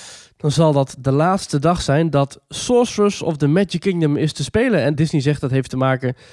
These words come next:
met, ehm, de manier waarop mensen, eh, technologie beleven, mobiele technologie beleven, en een, een mindere vraag naar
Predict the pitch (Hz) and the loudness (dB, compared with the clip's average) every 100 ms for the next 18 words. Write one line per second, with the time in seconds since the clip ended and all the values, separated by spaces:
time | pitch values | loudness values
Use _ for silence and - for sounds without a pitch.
0 | - - - 120 120 - - - 127 117 | -20 -20 -8 -2 -2 -2 -18 -8 -4 -2
1 | 113 110 113 127 147 165 139 127 127 - | -2 -4 -2 2 4 4 2 0 0 0
2 | 123 120 120 - 147 135 120 180 220 170 | -2 -2 -2 -4 -2 0 0 2 0 0
3 | 185 196 165 190 - - - 131 156 135 | 2 4 4 0 -4 -14 -4 0 0 -2
4 | 131 120 113 160 151 160 151 - - - | -4 -6 -4 -4 0 0 0 -6 -16 -6
5 | 139 139 123 120 120 - 120 123 143 127 | -2 0 -2 -4 -4 -6 -4 0 0 2
6 | 120 113 131 135 120 113 - - 117 110 | 0 -2 -2 0 0 -2 -10 -12 -4 -2
7 | 104 101 | 0 -2